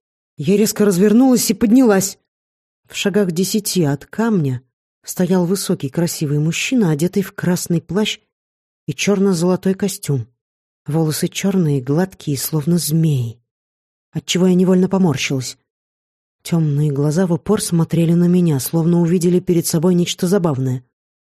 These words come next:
Большой шрам от левого виска до правой щеки. И кто его так разукрасил, интересно? «Пенелопа, уходи!» неожиданно прохрипел Сашка.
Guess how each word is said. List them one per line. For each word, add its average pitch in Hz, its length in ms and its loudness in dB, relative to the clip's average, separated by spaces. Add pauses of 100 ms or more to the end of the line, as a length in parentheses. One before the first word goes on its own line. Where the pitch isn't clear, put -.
(300)
Большой 151 520 -2
шрам 175 420 0
от - 140 -4
левого 156 380 0
виска 180 400 -2
до 170 100 -2
правой 175 360 0
щеки. - 680 -2 (600)
И 135 100 -10
кто - 260 -8
его 139 220 -2
так - 220 -10
разукрасил, 170 600 -2
интересно? 170 600 -2 (720)
«Пенелопа, 180 540 2
уходи!» 151 600 0 (220)
неожиданно 165 600 2
прохрипел 175 520 -2
Сашка. 131 460 -4